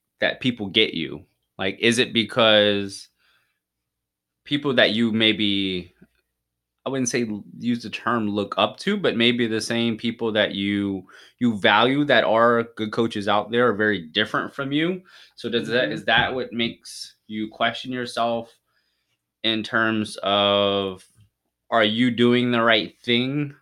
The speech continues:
Speaker 1: or do people understand you because you're not exactly portraying your own message as a coach that differs so drastically in terms of your,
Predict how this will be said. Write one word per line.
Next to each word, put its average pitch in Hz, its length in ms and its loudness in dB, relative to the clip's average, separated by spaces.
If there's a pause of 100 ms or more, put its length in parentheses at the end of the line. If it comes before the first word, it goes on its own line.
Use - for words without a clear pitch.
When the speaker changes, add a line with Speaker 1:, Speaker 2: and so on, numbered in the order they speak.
Speaker 1:
or 107 640 2 (180)
do 113 140 -4
people 117 380 -4
understand 113 720 0
you 101 140 0
because 101 460 -2
you're 104 240 -2
not 107 480 2 (600)
exactly 110 640 2
portraying 107 640 -4
your 104 200 -2
own 98 280 -2
message 110 380 0
as 95 140 -4
a 95 80 -8
coach 123 540 -4 (420)
that 95 200 0
differs 101 440 0
so 98 260 -4 (460)
drastically 104 760 0
in 98 140 -2
terms 104 340 -4
of 90 180 -4
your, 95 680 -2